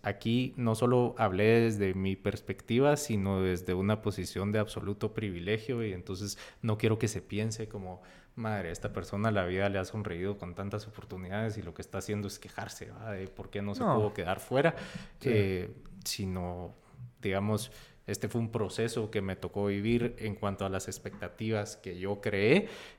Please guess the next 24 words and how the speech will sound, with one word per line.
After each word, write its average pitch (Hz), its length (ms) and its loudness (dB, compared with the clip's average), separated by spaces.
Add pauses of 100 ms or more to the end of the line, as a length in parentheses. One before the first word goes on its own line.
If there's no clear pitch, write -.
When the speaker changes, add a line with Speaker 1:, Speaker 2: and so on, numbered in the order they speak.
(120)
Speaker 1:
eh, 95 480 2 (600)
pero 87 200 0
quiero 95 280 -2
cerrar 90 320 -2
diciendo 95 360 -2
que - 60 -16
estoy 90 300 -8
absolutamente 90 680 -10
agradecido 92 400 -8
con 95 200 -6
la 80 100 -2
vida 101 240 2
y 95 60 2
con 92 160 -2
las 87 120 0
personas - 480 -6
que - 80 -8
han 95 80 -6
estado 98 240 -6
en 98 80 -4
mi 87 120 -8
vida, 127 280 -2
porque, - 240 -8
pues, - 320 -12